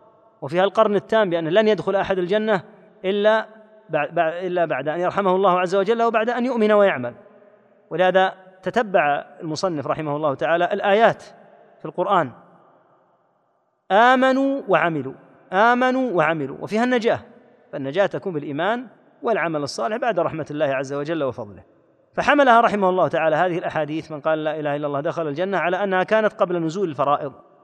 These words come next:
ولا شك أن الناس قبل أن تنزل الفرائض إنما يجب عليهم ذلك المقدار المحدد، فالذين أسلموا في مكة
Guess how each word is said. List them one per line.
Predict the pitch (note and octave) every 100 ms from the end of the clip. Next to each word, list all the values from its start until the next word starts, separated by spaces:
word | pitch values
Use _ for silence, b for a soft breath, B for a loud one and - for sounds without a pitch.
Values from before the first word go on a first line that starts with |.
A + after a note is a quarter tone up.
| _ _ _ _ -
ولا | A#3 C#4
شك | C#4 C4 B3 B3+ - - _ _ _ -
أن | F3+ D3+ D3 D#3 -
الناس | F#3 F#3+ F3 - -
قبل | F3 D#3+
أن | D#3
تنزل | D#3 G3 F3
الفرائض | D#3+ C3+ E3+ G#3+ B3+ B3
إنما | B3+ B3+ A#3+
يجب | B3+ A#3+ G#3
عليهم | D3+ D#3+ F3 G3 C#4 C3 - - - - _ _ _ _ _ _ _ _ _ b b b
ذلك | F3+ B3+ -
المقدار | B3 B3+ A#3 C4+ A#3+
المحدد، | F#3+ F#3 A#3+ D3+ - - - - _ _ _
فالذين | - C#3 E3+ F#3 F#3 - - _ _
أسلموا | A3 G#3+ G#3+ F3+
في | C#3+ D#3
مكة | E3+ - D3